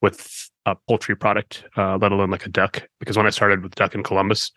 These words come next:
it was like you could serve confit duck, or you could do confit with, like, a pasta, or you could do a seared duck breast. You couldn't do more than that. People would not be interested in any other duck,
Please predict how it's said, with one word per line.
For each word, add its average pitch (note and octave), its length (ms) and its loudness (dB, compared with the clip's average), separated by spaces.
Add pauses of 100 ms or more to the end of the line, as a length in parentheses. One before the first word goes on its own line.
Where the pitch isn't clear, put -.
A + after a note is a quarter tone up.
(120)
it G#2 60 2
was F#2+ 120 -2
like F#2 160 -2
you G2+ 60 -4
could G2+ 100 0
serve - 220 -2
confit G2+ 280 2
duck, D3 220 0 (120)
or C#3 60 2
you A2+ 60 4
could A#2 80 2
do B2+ 80 4
confit G#2+ 320 0
with, G2+ 120 -4
like, G2 100 -4
a - 20 -4
pasta, G2+ 400 0 (180)
or A#2+ 60 2
you F#2+ 60 2
could G2 80 -2
do G2 80 2
a F2 40 -2
seared F#2+ 260 0
duck G2+ 120 -2
breast. - 300 -4
You - 40 -18
couldn't G2+ 200 0
do F#2+ 260 -2 (180)
more G#2 200 2
than F#2 100 -4
that. F2+ 240 -2
People G2 220 -2
would F#2+ 100 -2
not F#2 220 2 (140)
be G2 160 -2
interested - 320 -6
in F#2+ 80 -4
any F#2+ 100 -2
other F2+ 100 -2
duck, F#2+ 260 -2